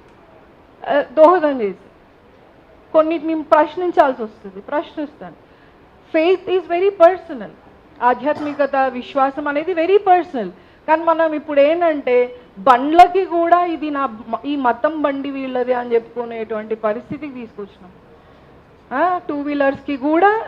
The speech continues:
ఇది హిందూ బండియా, ముస్లిం బండియా, కార్లో ట్రావెల్ చేస్తే క్యాబ్లో ఇది హిందువుదా, ముస్లిం, అంటే అంత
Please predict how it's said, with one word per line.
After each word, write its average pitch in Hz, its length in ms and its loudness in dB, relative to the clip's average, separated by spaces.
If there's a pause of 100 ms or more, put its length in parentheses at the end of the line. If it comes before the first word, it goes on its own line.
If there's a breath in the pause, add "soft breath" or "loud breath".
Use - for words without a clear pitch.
(140)
ఇది 277 180 -6
హిందూ 269 360 -4
బండియా, 262 500 -4
ముస్లిం 247 420 -10
బండియా, 190 320 -8
కార్లో 262 440 2
ట్రావెల్ 294 480 0
చేస్తే 294 280 2
క్యాబ్లో 294 560 0 (340 soft breath)
ఇది 233 140 -6
హిందువుదా, 277 600 0
ముస్లిం, 214 520 -8
అంటే 277 180 -2
అంత 330 840 4